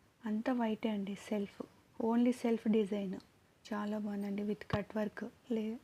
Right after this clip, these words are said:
కట్ వర్క్ వచ్చిందండి కింద. చాలా బాగుంటుంది. ఇదొక్క బ్లౌజ్ ఉంటే చాలండి, నాకు తెలిసి చాలా శారీస్కి సెట్ అవుతుంది వైట్. Mostly ఇప్పుడు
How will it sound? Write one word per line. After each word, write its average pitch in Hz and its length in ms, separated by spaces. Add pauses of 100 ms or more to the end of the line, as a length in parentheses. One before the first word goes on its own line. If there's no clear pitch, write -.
కట్ 208 240
వర్క్ 214 240
వచ్చిందండి 202 500
కింద. 208 260 (840)
చాలా 208 240
బాగుంటుంది. 202 720 (640)
ఇదొక్క 240 440
బ్లౌజ్ 247 400
ఉంటే 277 240
చాలండి, 226 580
నాకు 208 380
తెలిసి 214 480 (100)
చాలా 202 520
శారీస్కి 214 600
సెట్ 208 300
అవుతుంది 196 420
వైట్. 196 500 (580)
Mostly 208 300
ఇప్పుడు 202 400